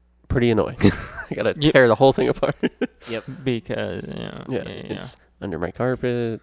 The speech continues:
Speaker 1: I gotta move the compressor thing. I, yeah, it's a nightmare.
Speaker 3: Now, you know what's bigger than disconnecting your battery?
Speaker 1: Touching cars?
Speaker 3: Not touching these people's cars.
Speaker 1: Put the clip in.
Speaker 2: I thought you liked that picture
Speaker 1: Nice.
Speaker 2: of that guy.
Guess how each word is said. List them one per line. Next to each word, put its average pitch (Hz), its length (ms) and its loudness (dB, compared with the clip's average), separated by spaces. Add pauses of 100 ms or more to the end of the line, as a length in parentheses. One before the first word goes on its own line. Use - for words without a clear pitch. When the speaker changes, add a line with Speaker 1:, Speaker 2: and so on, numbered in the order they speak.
(120)
Speaker 1:
I 123 40 -14
gotta 95 180 -10
move 98 220 -6
the - 80 -12
compressor 127 680 -12
thing. 117 400 -10
I, - 160 -10
yeah, - 160 -14
it's 110 160 -4
a 117 60 2
nightmare. 95 240 -2
Speaker 3:
Now, 113 80 -6
you 113 180 -8
know 135 120 -8
what's 123 280 -8
bigger 143 600 -2
than 151 500 -6
disconnecting 156 600 -6
your 156 100 -4
battery? 170 460 0 (160)
Speaker 1:
Touching 123 340 -2
cars? 180 380 -4 (100)
Speaker 3:
Not 160 500 -4
touching 147 720 -6
these 151 380 -6
people's 131 640 -10
cars. 147 720 -2
Speaker 1:
Put 139 140 0
the 156 80 -2
clip 170 260 -2
in. 123 240 -4 (2500)
Speaker 2:
I 135 80 -2
thought 156 220 -2
you 147 80 -6
liked 131 240 -2
that 113 160 -2
picture 123 240 -8
Speaker 1:
Nice. 107 220 -2
Speaker 2:
of 107 60 -10
that 107 120 -4
guy. 107 140 -6